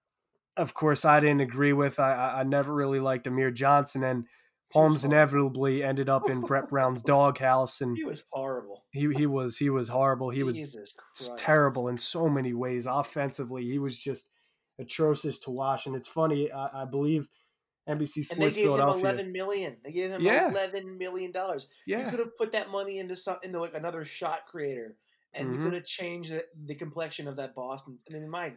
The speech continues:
Speaker 2: God, give Elton, you, you, gi-, you give it Amir Johnson eleven million dollars. That might,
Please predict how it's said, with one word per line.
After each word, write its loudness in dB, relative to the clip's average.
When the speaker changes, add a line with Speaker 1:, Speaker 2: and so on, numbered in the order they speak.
Speaker 2:
God, -6
give -10
Elton, -6
you, -20
you, -18
gi-, -8
you -18
give -6
it -10
Amir -10
Johnson -8
eleven -12
million -14
dollars. -12
That -4
might, -4